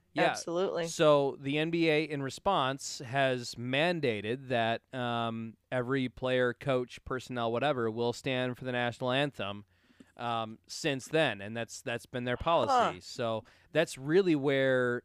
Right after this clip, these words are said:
Speaker 1: um,
Speaker 2: The N F L has not, though, post Kaepernick,
Speaker 1: Well,
Speaker 2: right?
Speaker 1: and, and there's a lot of teams, actually, that will stay in the locker room for the anthem
Speaker 2: Yeah, I've seen that.
Speaker 1: in order to
Speaker 2: Avoid
Speaker 1: subvert,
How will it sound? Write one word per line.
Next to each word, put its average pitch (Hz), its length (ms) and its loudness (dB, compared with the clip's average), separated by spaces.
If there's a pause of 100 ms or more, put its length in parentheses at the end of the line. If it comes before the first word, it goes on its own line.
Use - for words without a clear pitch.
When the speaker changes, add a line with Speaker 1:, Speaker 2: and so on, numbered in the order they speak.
Speaker 1:
um, 117 520 -4 (100)
Speaker 2:
The 208 120 4
N 214 100 6
F 233 160 2
L 247 140 6
has 185 220 0
not, 214 260 2
though, 147 360 -8 (100)
post 175 260 0
Kaepernick, 202 360 -4
Speaker 1:
Well, 208 260 6
Speaker 2:
right? 180 120 6
Speaker 1:
and, 196 200 2
and 202 160 0
there's 208 160 4
a 208 80 0
lot 196 240 8
of 196 100 0
teams, 190 640 -4
actually, 165 300 0
that 156 160 2
will 143 100 0
stay 156 240 -2
in 151 80 0
the 127 80 -4
locker 113 400 0
room 180 260 -4
for 190 140 -6
the 180 140 -2
anthem 190 380 -4 (420)
Speaker 2:
Yeah, 185 180 4
I've 170 100 0
seen 202 280 -2
that. 139 340 -4 (300)
Speaker 1:
in 156 120 4
order 151 280 6
to 135 720 2 (460)
Speaker 2:
Avoid 170 340 4
Speaker 1:
subvert, 139 320 4